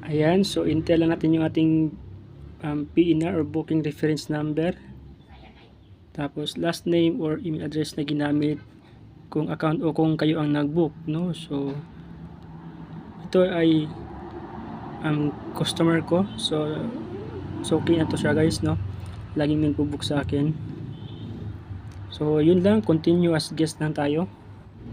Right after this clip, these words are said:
Yun. So, mahina yung signal ng wifi. Ayan. So, check-in information. So, departure Manila, Pagadian. Bukas ito. August twenty-two,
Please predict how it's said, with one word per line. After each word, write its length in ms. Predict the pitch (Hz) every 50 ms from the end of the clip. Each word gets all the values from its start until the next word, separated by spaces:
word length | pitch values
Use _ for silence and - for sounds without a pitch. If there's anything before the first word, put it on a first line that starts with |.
| - - - - - - - - - - - 117 113 113 - - - - - - - 151
Yun. 320 | 156 165 165 156 147 139
So, 240 | - - 156 151 151
mahina 400 | - 156 156 156 156 156 160 160
yung 100 | 160 156
signal 380 | 156 160 160 160 160 156 156 160
ng 80 | 156
wifi. 480 | 151 151 147 147 - - 180 170 156 147 - - - - - - - - - - - - - - - - -
Ayan. 220 | 170 180 202 208 202
So, 400 | - - 190 185 190 185 185 185
check-in 400 | 180 - 202 208 - 220 214 226
information. 960 | 214 208 202 - 208 202 202 202 202 208 196 - - 185 180 180 185 196 208
So, 160 | 202 - 165 170
departure 480 | 175 175 - 180 180 180 180 - 180
Manila, 400 | 175 170 170 170 170 170 175 165
Pagadian. 480 | - 165 170 170 170 180 170 165 165 160
Bukas 320 | 160 156 - 180 165 -
ito. 320 | 180 - - 170 175 208 220 - - - - - - - - - - - - - -
August 400 | - 156 160 160 165 170 - -
twenty-two, 680 | - 165 165 160 160 160 - 202 208 220 220 226 233 233